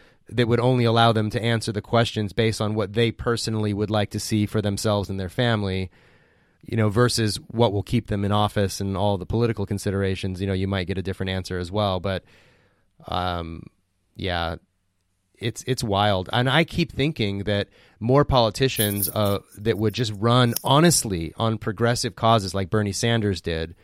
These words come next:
or like A O C, who's just, you know, boldly out there saying, um, you know, "We need Medicare for all. That's my platform." And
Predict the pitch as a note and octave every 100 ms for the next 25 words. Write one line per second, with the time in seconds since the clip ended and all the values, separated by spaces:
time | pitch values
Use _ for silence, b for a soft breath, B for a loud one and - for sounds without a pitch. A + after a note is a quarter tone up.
0 | b b - A2 G#2+ - A2+ G#2 - A#2
1 | A2+ F2+ F2 b b b B2 A#2+ - -
2 | C3 - - - - C#3 B2 G#2 A#2+ D3
3 | A#2 G2+ A#2+ A#2+ G#2+ G2+ - B2 A2+ G2
4 | F#2+ - b b b F#2+ G#2 G2 G2 A#2+
5 | G2 F2+ F2+ A#2+ A#2 G#2 F#2+ G2+ G2+ G#2+
6 | G2 - F#2 A2 A#2+ F2+ F#2 F#2 - G#2+
7 | - G#2 F#2 - A2+ - G2 F#2+ F#2+